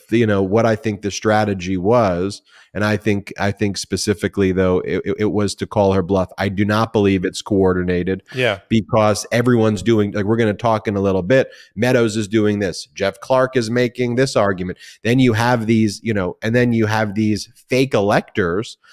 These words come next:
Speaker 1: like David Schaefer and, and, and, and others
Speaker 2: Well,
Speaker 1: right
Speaker 2: Still,
Speaker 1: there.
Speaker 2: yeah.
Speaker 1: Kathy, Kathy Latham, Stills, the state senator,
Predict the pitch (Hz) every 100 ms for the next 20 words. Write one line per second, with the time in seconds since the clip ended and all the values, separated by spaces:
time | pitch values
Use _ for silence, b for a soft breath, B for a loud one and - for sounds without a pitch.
0 | B - 107 107 92 117 120 110 107 92
1 | - 113 117 - 117 110 107 107 b b
2 | _ 95 101 101 101 95 - 104 98 -
3 | 101 98 - 101 104 156 104 85 - -
4 | 98 95 117 92 95 92 - 123 104 120
5 | 110 - 123 117 110 98 117 120 - 110
6 | 110 107 B B - - - 120 117 113
7 | 104 101 - 143 139 127 - 113 110 113
8 | 113 110